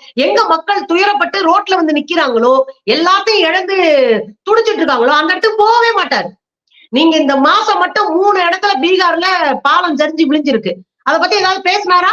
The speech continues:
இருபத்தி நாலு லட்சம் குழந்தைங்க, அஹ், நீட்டுனால தெருவுல வந்து நிக்கிறாங்க, வாழ்க்கையவே மோசடியா போச்சு. நூத்துக்கணக்கான குழந்தைங்க ரோ-, ரோட்ல வந்து நின்னு போராடுறாங்க. ஏ, அந்த நேஷனல் டெஸ்டிங் ஏஜென்சியோடைய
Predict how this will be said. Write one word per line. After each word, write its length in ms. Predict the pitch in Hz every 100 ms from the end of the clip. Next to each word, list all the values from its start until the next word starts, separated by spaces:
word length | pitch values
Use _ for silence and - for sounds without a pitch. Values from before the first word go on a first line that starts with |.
| 427 _ _ _ -
இருபத்தி 400 | 320 415 440 415
நாலு 220 | 370 339
லட்சம் 340 | 320 320 311
குழந்தைங்க, 420 | 311 392 392 349 233 185 _ _ _ _ _ -
அஹ், 540 | 247 254 247 233 226 233 240
நீட்டுனால 520 | 370 440 427 349 403 415
தெருவுல 340 | - 349 427 415
வந்து 200 | 359 359
நிக்கிறாங்க, 380 | - 302 226 175 185 _ _ _ 196
வாழ்க்கையவே 520 | 285 403 415 403 440 415
மோசடியா 480 | 339 415 415 370 330
போச்சு. 280 | 277 262 190
நூத்துக்கணக்கான 760 | 220 381 415 440 381 370 349 330
குழந்தைங்க 400 | 330 381 392 339
ரோ-, 200 | 311 330
ரோட்ல 300 | - - 349
வந்து 160 | 349
நின்னு 140 | 330 349
போராடுறாங்க. 540 | 339 392 381 330 254 180 165 _ _ _ -
ஏ, 140 | 320 370 208 220 -
அந்த 280 | 208 269 262 247 226 214 208 202 196 185 180 175 170 - _ _ - 202
நேஷனல் 480 | 254 392 427 427 381
டெஸ்டிங் 400 | 269 339 339 415 370
ஏஜென்சியோடைய 720 | 349 330 349 - 330 330